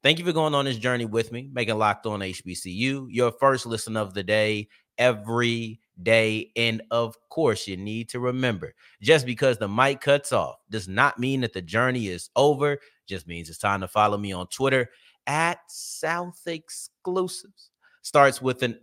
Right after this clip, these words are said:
S and ends with an S. Today's episode is brought to you by FanDuel.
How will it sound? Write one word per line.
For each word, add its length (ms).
S 400
and 240
ends 500
with 320
an 240
S. 360
Today's 340
episode 500
is 120
brought 380
to 100
you 80
by 260
FanDuel. 760